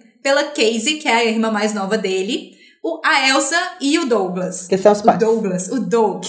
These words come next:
Speaker 2: O Doug.
Speaker 1: Que são os pais. E aí, a, o que que a série conta? Na primeira temporada, ela conta a saga do Sam, que é um adolescente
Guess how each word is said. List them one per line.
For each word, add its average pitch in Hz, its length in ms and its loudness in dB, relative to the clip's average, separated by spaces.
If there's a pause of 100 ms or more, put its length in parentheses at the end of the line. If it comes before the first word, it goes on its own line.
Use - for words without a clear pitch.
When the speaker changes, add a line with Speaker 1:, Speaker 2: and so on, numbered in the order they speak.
Speaker 2:
O 233 60 6
Doug. 190 400 4 (460)
Speaker 1:
Que 320 100 2
são 277 200 2
os - 120 2
pais. - 440 -2 (320)
E 359 140 2
aí, 381 260 2
a, 381 300 0
o - 20 -8
que 427 120 0
que 523 100 -2
a 480 80 2
série - 240 0
conta? 208 640 -4 (280)
Na 320 160 0
primeira 359 360 2
temporada, 220 840 0
ela 311 320 2
conta 254 580 0
a 269 100 2
saga 311 360 0
do 349 100 -4
Sam, 247 360 0
que 254 80 -6
é 302 40 -2
um 330 60 -2
adolescente 311 880 -2